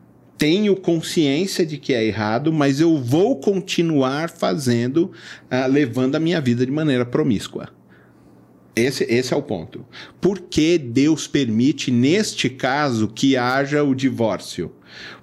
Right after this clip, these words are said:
Porque ele macula uma coisa que é sagrada,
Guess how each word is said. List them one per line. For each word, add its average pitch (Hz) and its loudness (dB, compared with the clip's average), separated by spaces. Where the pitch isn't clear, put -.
Porque 131 2
ele 123 2
macula 135 0
uma 131 -2
coisa 131 0
que - -8
é 139 -2
sagrada, 101 -2